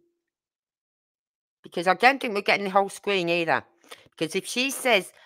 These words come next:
there's a car parked on the corner of Kelling Drive and Stafford Court, we're only seeing across from their house, across to the neighbour's house on the c-, on the bend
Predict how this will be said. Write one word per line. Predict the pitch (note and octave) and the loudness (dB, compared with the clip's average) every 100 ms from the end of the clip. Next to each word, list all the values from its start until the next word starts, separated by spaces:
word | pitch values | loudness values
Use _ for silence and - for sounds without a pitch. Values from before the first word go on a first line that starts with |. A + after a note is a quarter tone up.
| _ _ _ _ | _ _ _ _
there's | E3+ E3+ | -2 -2
a | |
car | E3+ G3 G3+ | 2 8 8
parked | G3+ F#3+ F3 - | 8 6 4 4
on | F3 | 0
the | F3 | 0
corner | E3+ F#3 E3+ | 0 0 2
of | - | 0
Kelling | F3+ E3+ D#3+ | 0 0 -2
Drive | D3 E3 C3 F#2 - _ _ _ _ _ _ | 0 2 2 0 -12 _ _ _ _ _ _
and | C3 C3+ B2+ | 0 2 0
Stafford | - F3 D#3+ D3 - | 0 2 2 0 -6
Court, | D#3+ C3+ - - - _ _ _ _ _ _ _ _ _ _ _ _ _ _ _ _ _ _ | -2 -2 -4 -14 -20 _ _ _ _ _ _ _ _ _ _ _ _ _ _ _ _ _ _
we're | D#3+ G#3+ | 2 4
only | - A#3 G#3+ | 4 4 2
seeing | - - G#3+ F#3 C3 B2+ - _ _ _ - | -6 -2 0 0 -2 -4 -10 _ _ _ -12
across | - - F#3 D#3+ - - - _ _ | -12 -2 4 4 4 -10 -20 _ _
from | - E3 D#3+ | -8 -4 2
their | F3 F3 | 4 4
house, | D3 C3 B2+ - - | 4 0 0 -8 -8
across | C#3+ - E3+ D#3 - | -8 0 2 2 -4
to | - D3+ D3 _ _ _ _ _ _ - | -6 -6 -6 _ _ _ _ _ _ -8
the | D#3 | 0
neighbour's | D#3+ F3 F#3 F#3+ F3+ | 6 8 6 2 -2
house | E3 D#3+ - | 2 2 -2
on | D#3 C#3 | -6 -6
the | - | -8
c-, | - - _ _ _ _ _ D3 | -18 -20 _ _ _ _ _ -4
on | D3+ | -2
the | C3 | -4
bend | - D3 F3+ G#3 G#3 | 0 0 0 -2 -6